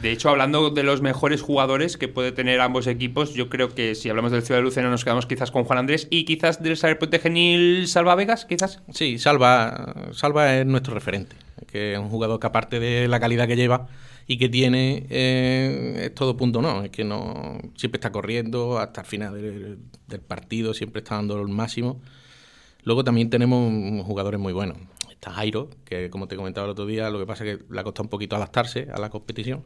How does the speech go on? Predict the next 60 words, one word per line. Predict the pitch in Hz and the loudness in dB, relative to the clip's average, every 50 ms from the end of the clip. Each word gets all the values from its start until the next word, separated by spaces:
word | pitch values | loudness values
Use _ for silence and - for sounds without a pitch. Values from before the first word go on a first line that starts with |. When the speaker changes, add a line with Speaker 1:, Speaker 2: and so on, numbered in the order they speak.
| - - | -18 -20
Speaker 1:
Es | - - | -4 -4
que | 139 | 0
es | 131 | 4
complicado, | 185 175 - - 92 - 113 123 113 95 | 4 4 4 2 2 4 4 4 4 4
Speaker 2:
Sí. | 87 90 | 2 0
Speaker 1:
¿eh? | 104 117 113 104 | 0 0 -2 -2
O | 98 | -4
sea, | - 104 95 95 98 | -2 0 0 0 0
no | 101 104 | 0 0
es | 107 113 | 0 2
lo | 117 | 2
mismo | 120 120 117 | 2 2 2
jugar | 117 120 120 117 117 117 | 0 2 2 2 2 2
en | 120 | 0
un | 117 | 0
campo | - 117 113 - - 110 | 0 0 0 0 -4 -4
como | - 113 110 110 110 | -2 -2 -2 -2 -2
Montjuic | 107 110 113 110 120 127 139 151 151 - - | -2 -4 -4 -4 -2 0 0 0 0 -2 -2
a | - 101 | -2 -2
jugar | - - 113 110 110 113 117 117 113 | -2 -2 0 4 6 6 6 6 6
en, | 117 120 120 117 117 113 113 107 - - - | 4 4 4 2 2 -2 -4 -6 -8 -8 -8
en | 80 101 | -6 -4
el | 107 104 | -2 -2
Manuel | 104 104 110 107 | 0 0 -2 -2
Polinares, | 107 110 107 104 107 | -2 -2 -2 -2 -2
con | 110 113 101 | -4 -4 -2
todos | 107 104 101 | 0 0 0
los | 101 | 0
respetos, | 107 107 - - 104 104 117 113 | 0 -2 -2 -2 -2 -2 -2 -2
que, | 120 - - - | -4 -6 -6 -10
que | - 107 | -8 -4
es | 104 | -2
un | 110 110 | 0 0
buen | 113 113 | 0 4
campo | 110 120 113 110 131 120 | 6 6 8 8 8 8
para | 120 113 110 | 8 6 6
tercera | 120 101 - 113 107 | 4 2 0 0 0
federación, | - 107 107 104 101 - - 110 120 139 131 | 2 0 0 0 0 0 0 0 0 2 2
pero | 135 120 110 - - | 2 2 0 0 -4
no | 117 117 110 | -6 -4 -2
deja | 110 110 - 104 | -2 -2 -2 -2
de | 101 | -4
ser | - 110 98 | -4 -6 -6
tercera | - 101 98 101 92 | -6 -6 -6 -6 -6
federación, | 95 104 95 98 101 123 117 104 95 | -6 -6 -8 -6 -6 -4 -4 -4 -4
¿no? | 101 110 | -6 -6
Speaker 2:
Exactamente. | - 101 - - - - - - - - - - - | -8 -10 -12 -12 -16 -20 -18 -18 -18 -18 -18 -18 -18
La, | - 95 98 - 110 113 117 113 | -14 -14 -12 -12 -14 -16 -16 -14
la | 113 117 | -12 -8
superficie, | - 120 117 107 101 - 127 - - 143 135 135 135 131 131 - - - - | -6 -4 -4 -4 -2 -2 2 4 6 6 6 6 4 2 -2 -6 -12 -14 -4
sobre | - - 123 123 120 | -2 0 0 2 2
todo | 131 147 156 | 4 4 4
la | 151 | 4
superficie, | - 156 131 113 - 143 139 131 135 135 127 127 127 131 131 127 127 | 2 0 0 0 0 0 -2 0 2 2 4 4 4 4 4 4 2
el | 123 | 0
bote | 113 110 117 113 113 | 0 -2 -2 0 2
del | 120 113 | 2 2
balón, | 113 113 113 120 123 123 123 | 2 2 2 2 2 0 0
el | 117 | -2
control, | 120 107 98 - 123 123 123 117 | -2 -4 -4 0 0 0 0 0